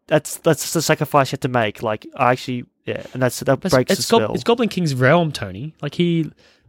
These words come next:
Speaker 2: wants her to make the choice, and he's happy with it, making her
Speaker 1: What,
Speaker 2: better.
Speaker 1: yourself or your brother? Like, if she's like, "I'll live for my brother."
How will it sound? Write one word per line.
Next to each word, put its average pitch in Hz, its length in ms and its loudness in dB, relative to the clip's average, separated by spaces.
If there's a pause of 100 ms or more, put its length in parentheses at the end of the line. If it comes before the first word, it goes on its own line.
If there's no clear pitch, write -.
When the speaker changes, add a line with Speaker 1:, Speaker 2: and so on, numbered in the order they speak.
Speaker 2:
wants 147 680 0
her 147 220 4
to 143 80 2
make 135 200 -4
the 135 60 -8
choice, 117 600 -6 (440)
and 127 100 -6
he's 127 160 -4
happy 147 280 -2
with 117 180 -6
it, - 120 -8
making 120 260 -10
her 120 80 -10
Speaker 1:
What, 143 160 4
Speaker 2:
better. 135 100 0
Speaker 1:
yourself 151 480 4
or 147 140 2
your 127 120 4
brother? 113 420 2
Like, 117 220 -8
if 117 120 -2
she's 120 240 -2
like, 113 160 0
"I'll 113 220 -2
live 120 160 -4
for - 120 -14
my 117 100 -8
brother." 113 200 -8